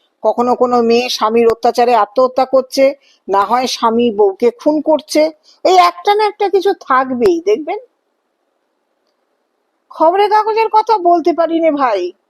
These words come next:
কিন্তু নিজের চোখেই তো দেখছি রোজ। অমন নেমো হারামের জাত না আর নেই। এই ধরো না, যে ছেলেকে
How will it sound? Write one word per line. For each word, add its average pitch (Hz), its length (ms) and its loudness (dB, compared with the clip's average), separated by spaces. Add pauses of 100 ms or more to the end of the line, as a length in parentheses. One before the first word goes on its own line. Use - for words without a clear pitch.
(360)
কিন্তু 285 240 0
নিজের 311 540 2
চোখেই 359 420 2
তো 381 140 0
দেখছি 311 540 0
রোজ। 175 460 -4 (460)
অমন 254 300 0
নেমো 233 340 0
হারামের 370 560 0
জাত 226 260 0 (100)
না 359 360 -2 (300)
আর 208 220 0
নেই। 190 460 -4 (520)
এই 359 140 0
ধরো 339 280 2
না, 180 180 -10 (920)
যে 269 240 0
ছেলেকে 302 600 2